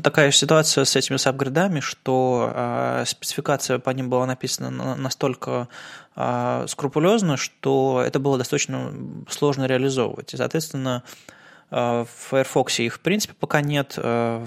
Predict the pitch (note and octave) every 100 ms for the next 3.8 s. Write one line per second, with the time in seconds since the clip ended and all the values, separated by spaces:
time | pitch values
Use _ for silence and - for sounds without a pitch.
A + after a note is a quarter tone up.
0 | - A#2 A2+ A#2 A#2 A#2+ A#2+ A#2 - -
1 | - B2+ A#2 A#2 E3+ G3 E3 C#3 B2 B2
2 | B2+ C3+ - B2 B2 D#3+ C#3 B2+ C#3 B2
3 | B2+ C#3 C3 B2 C3+ C#3+ E3 B3